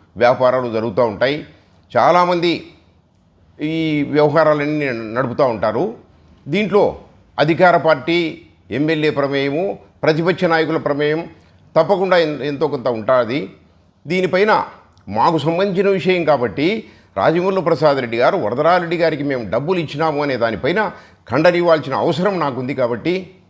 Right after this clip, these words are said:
ఇస్తున్నాను. మేము వరదరారెడ్డి గారి దగ్గరికి పోయింది వాస్తవము, ఆయన ప్రభుత్వ భూములు ఉన్నాయేమో చూసి చేయండి అని చెప్పింది వాస్తవము.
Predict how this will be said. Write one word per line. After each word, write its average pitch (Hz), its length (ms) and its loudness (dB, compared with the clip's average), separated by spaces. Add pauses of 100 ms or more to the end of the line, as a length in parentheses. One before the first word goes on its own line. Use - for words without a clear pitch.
(200)
ఇస్తున్నాను. 127 600 -2 (1160)
మేము 160 440 2 (880)
వరదరారెడ్డి 165 460 2
గారి 165 180 2
దగ్గరికి 151 380 -4
పోయింది 139 260 -4
వాస్తవము, 170 760 -2 (1600)
ఆయన 185 320 2 (1000)
ప్రభుత్వ 175 420 2
భూములు 196 280 0
ఉన్నాయేమో 180 360 2 (100)
చూసి 170 500 -6 (100)
చేయండి 160 340 2
అని 151 140 -2
చెప్పింది 143 520 -4 (360)
వాస్తవము. 147 680 0